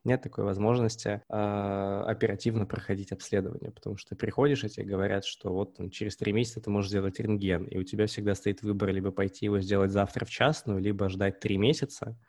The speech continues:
и, э, то только ради одного рентгена. Поэтому многие выбирают, э, пойти в частную.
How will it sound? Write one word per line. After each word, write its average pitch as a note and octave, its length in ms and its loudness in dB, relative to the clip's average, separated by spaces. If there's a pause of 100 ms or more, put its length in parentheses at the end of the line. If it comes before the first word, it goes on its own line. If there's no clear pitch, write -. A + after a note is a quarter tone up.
(440)
и, G2 720 2
э, F#2+ 760 -2
то A2+ 160 2
только A2 320 0
ради F#2+ 140 0
одного G2 180 0
рентгена. F#2+ 380 -4 (240)
Поэтому A2 400 -2
многие G#2 320 -2
выбирают, G2+ 640 -2
э, G2 140 -2
пойти G2+ 300 -6
в - 40 -8
частную. A2+ 440 -6